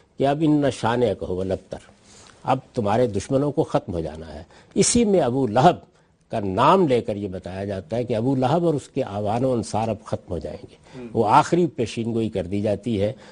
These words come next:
Speaker 1: اور یہ بتا دیا جاتا ہے کہ رسول اللہ صلی اللہ علیہ وسلم کے مقابل میں جو لوگ آئے ہیں وہ کس انجام کو پہنچنے والے ہیں۔ تو اس طرح گویا یہ ساتوں ابواب ہیں جن میں رسول اللہ صلی اللہ علیہ وسلم کی دعوت، آپ کا انذار،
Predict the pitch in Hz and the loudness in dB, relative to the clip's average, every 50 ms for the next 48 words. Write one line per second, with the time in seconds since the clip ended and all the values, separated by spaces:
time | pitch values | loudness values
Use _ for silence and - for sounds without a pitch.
0 | - - - 107 104 107 120 110 101 101 - 98 104 107 117 131 143 135 127 107 | -12 -6 -2 -2 0 0 0 0 0 -2 -2 -2 -2 0 0 2 2 2 0 -2
1 | 101 - 107 113 120 110 117 107 98 95 - - 123 117 101 95 92 92 98 131 | -2 -2 -2 0 0 0 -2 -2 -2 -2 -2 -2 -2 -2 -2 -2 -2 0 2 2
2 | 175 185 - - 139 117 104 92 - 101 104 107 110 110 - 104 90 85 82 85 | 2 2 0 -2 -8 -10 -10 -10 -10 -8 -8 -8 -8 -8 -6 -6 -6 -6 -8 -6
3 | - 98 110 131 160 196 208 - 165 123 113 - - - - - - _ - 101 | -2 0 2 6 6 6 4 4 0 -4 -4 -4 -8 -14 -20 -20 -16 _ -4 0
4 | 110 113 110 101 104 110 107 101 92 107 139 151 139 165 175 185 - - - _ | 0 0 0 0 0 -2 -2 -2 -2 0 0 2 2 0 0 -4 -8 -16 -6 _
5 | - 135 120 - - 196 - - 180 127 113 98 110 104 107 104 98 - 90 78 | 0 0 2 2 2 2 2 2 0 -2 0 0 2 0 0 0 -2 -4 -8 -8
6 | - 71 76 80 - - 82 76 78 80 - - 82 98 - - - - - - | -8 -10 -12 -12 -10 -10 -10 -10 -10 -12 -14 -16 -16 -18 -18 -20 -20 -20 -20 -20
7 | - - - 160 220 185 - - - 226 208 196 170 127 127 127 127 131 131 131 | -10 -4 0 2 2 2 2 2 2 4 4 4 2 2 0 0 0 0 0 -2
8 | 127 - - - - - 120 120 143 151 - 220 214 196 139 101 87 87 87 92 | -2 -4 -6 -8 -4 0 0 2 2 2 2 2 4 4 2 0 -4 -8 -8 -6
9 | 107 120 110 98 90 95 139 156 - - - - _ - 107 135 147 156 156 156 | -6 -4 -2 -2 -2 -2 -4 -6 -12 -18 -20 -18 _ -2 0 2 4 4 4 4
10 | 147 131 113 101 - - - 151 156 151 147 139 135 135 151 170 190 202 180 - | 4 2 0 -2 -2 -2 0 0 0 0 0 0 0 0 2 4 4 4 2 0
11 | - - 120 117 113 113 110 101 - - 123 123 135 151 160 165 156 - - 160 | -4 -6 -4 -4 -4 -4 -4 -6 -4 -4 -4 -2 0 0 0 0 -2 -2 0 -2
12 | 151 120 101 98 95 110 143 165 185 190 185 - - 117 110 113 - - - 120 | -2 -2 -2 0 4 4 4 4 4 0 -2 -4 -8 -10 -10 -10 -12 -10 -6 -4
13 | 110 110 98 90 82 85 104 123 151 180 196 | -2 -2 -2 -2 -2 2 4 6 6 6 4